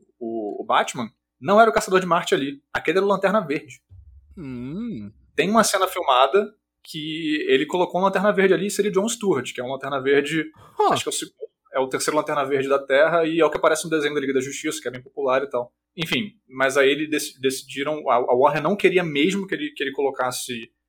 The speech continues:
Speaker 1: Lanternas Verdes no filme, foi meio que uma, uma decisão, é, meio bem fechada deles, eles enfatizaram muito isso, e aí ele manteve a cena colocando o Caçador de Marte. De novo, é uma decisão bem, bem nada a ver, não, não faz o menor sentido,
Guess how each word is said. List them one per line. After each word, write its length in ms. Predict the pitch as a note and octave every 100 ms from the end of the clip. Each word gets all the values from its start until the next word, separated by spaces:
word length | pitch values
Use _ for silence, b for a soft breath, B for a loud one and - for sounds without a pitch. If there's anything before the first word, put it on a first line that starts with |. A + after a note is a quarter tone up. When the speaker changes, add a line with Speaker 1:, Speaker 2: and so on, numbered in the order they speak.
| _ _
Speaker 1:
Lanternas 400 | B2+ B2 B2 A#2
Verdes 280 | A#2 A#2+ A#2+
no 60 | A#2
filme, 320 | - C3 D#3+
foi 120 | C#3
meio 140 | B2 C3
que 80 |
uma, 340 | C3+ A#2+ G#2+ - _ _
uma 340 | A2+ A2+ A2
decisão, 600 | A#2+ - A#2+ B2+ B2+ A#2 _ -
é, 160 | - A2
meio 240 | A#2+ D3
bem 160 | C#3 G3
fechada 400 | F#3 - C#3+ B2+
deles, 300 | A#2+ D3 C#3
eles 200 | C3 B2
enfatizaram 520 | B2+ C3 C3 C3 C3
muito 340 | B2+ E3 F#3
isso, 340 | C3 C#3 - -
e 60 | C3+
aí 80 | C#3
ele 80 | D3+
manteve 320 | D3+ - D3+
a 40 |
cena 220 | C#3+ D3
colocando 280 | D3 D3+ D#3
o 20 |
Caçador 280 | - - C#3+
de 60 | D3+
Marte. 300 | C3+ G2+ - _ _ -
De 60 |
novo, 240 | C4+ E3+ C#3
é 40 |
uma 120 | F#3+
decisão 320 | G3+ F3 G#3
bem, 200 | F3 F#3 C4+ E3+ B2+
bem 160 | B2 G#3
nada 160 | B3+
a 40 | D3
ver, 220 | B2+ E3+
não, 160 | D3 B2
não 120 | B2
faz 160 | D3+
o 40 | D3
menor 160 | C3+ D#3
sentido, 440 | G3 F3 C#3+ E3